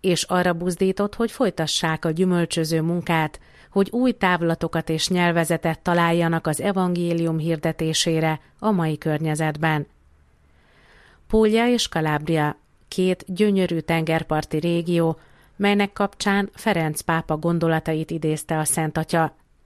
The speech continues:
„Maradjatok a nyílt tengeren. A katolikusnak nem szabad félnie a nyílt tengertől, nem szabad a biztos kikötőkbe menekülnie.”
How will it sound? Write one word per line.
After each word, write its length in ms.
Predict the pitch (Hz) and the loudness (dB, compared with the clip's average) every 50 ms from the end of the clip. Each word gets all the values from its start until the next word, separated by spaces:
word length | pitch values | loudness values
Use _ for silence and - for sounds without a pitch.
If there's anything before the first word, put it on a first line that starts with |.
| _ _ _ _ _ _ _ _ _ _ _ _ | _ _ _ _ _ _ _ _ _ _ _ _
„Maradjatok 720 | - 208 262 285 262 233 226 196 226 214 214 - 208 - - | 0 2 2 2 2 0 0 0 0 0 0 -2 -4 -2 0
a 60 | 214 | 0
nyílt 480 | 202 196 185 175 165 156 156 - - | 2 2 2 2 0 -2 -4 -6 -8
tengeren. 680 | - 160 151 156 151 156 160 156 160 156 156 151 151 - _ _ _ _ _ _ _ _ _ _ | -6 -4 -4 -2 -2 0 0 0 2 0 0 -2 -4 -8 _ _ _ _ _ _ _ _ _ _
A 160 | - 180 170 - | -2 -2 -2 0
katolikusnak 880 | - 240 240 - 220 208 202 196 - 190 190 - - - 190 190 - | 0 -2 0 0 0 0 0 -2 -2 -4 -4 -4 -2 -2 -4 -4 -2
nem 140 | 254 285 247 | -4 -4 -4
szabad 400 | - - - 160 151 165 156 - | -4 -6 -6 -4 -4 -4 -4 -4
félnie 500 | - - 165 165 165 165 165 165 165 160 | -4 -4 -2 -2 0 0 0 0 0 0
a 60 | 165 | 0
nyílt 320 | 165 180 180 180 175 165 | 0 2 2 2 2 0
tengertől, 840 | - - 165 160 156 156 160 160 156 - - - 165 165 165 160 151 156 _ _ _ _ _ _ _ _ | 0 -2 -2 -2 0 0 0 0 0 -2 -2 -2 0 0 0 0 -2 -6 _ _ _ _ _ _ _ _
nem 200 | - 269 311 247 | -4 -2 -2 -2
szabad 400 | - - - 165 156 160 156 151 | -2 -2 -4 -2 -2 -2 -2 -2
a 40 | 160 | -2
biztos 460 | 156 170 185 - - - 156 151 - | 0 0 -2 -2 -2 -4 -4 -4 -4
kikötőkbe 640 | - - 170 - 165 151 - 165 160 156 160 170 165 | -4 -6 -6 -6 -6 -4 -2 -2 -4 -2 -2 -2 -2
menekülnie.” 920 | 160 160 160 160 156 156 - - 165 156 156 156 156 160 160 156 147 139 | -2 -2 -2 -2 -4 -6 -6 -6 -4 -2 -2 -2 0 0 0 -2 -2 -4